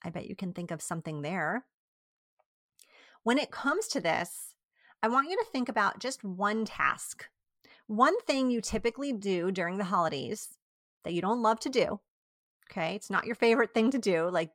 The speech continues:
you'd sleep just as fine if you didn't have to do it. And I want you to create a boundary, a rule that says you will no longer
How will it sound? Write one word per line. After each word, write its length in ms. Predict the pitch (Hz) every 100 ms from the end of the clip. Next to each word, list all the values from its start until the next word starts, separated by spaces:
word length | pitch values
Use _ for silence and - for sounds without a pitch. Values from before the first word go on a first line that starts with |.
| _ _ _ _ -
you'd 160 | 196
sleep 300 | - 226 214
just 260 | - 202 -
as 120 | -
fine 280 | - 214 180
if 120 | 180
you 100 | 180
didn't 180 | 185 202
have 200 | 202 190
to 80 | 202
do 180 | 233
it. 220 | 175 214 - _ - - - - _
And 100 | 233
I 100 | 240
want 340 | 226 233 269 311
you 80 |
to 80 | 349
create 440 | 330 349 302 220 -
a 80 | 196 165 -
boundary, 720 | 165 170 160 143 147 - 185 - _ _ _ _
a 80 | 214
rule 540 | 208 208 247 269 311 311
that 180 | 311
says 460 | 311 214 185 180 - -
you 180 | 185 220
will 160 | 277
no 600 | 285 196 180 170 165 180 - _ _
longer 680 | 170 156 151 147 143 143